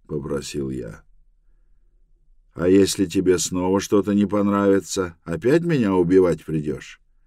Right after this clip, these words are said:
"Не приду", — сказал я.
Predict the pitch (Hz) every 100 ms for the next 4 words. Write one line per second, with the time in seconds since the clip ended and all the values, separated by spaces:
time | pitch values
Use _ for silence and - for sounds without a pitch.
0 | _ _ _ _ _ _ - 64 80 80
1 | 90 92 87 78 78 - _ _ _ -
2 | - 71 73 69 67 62 -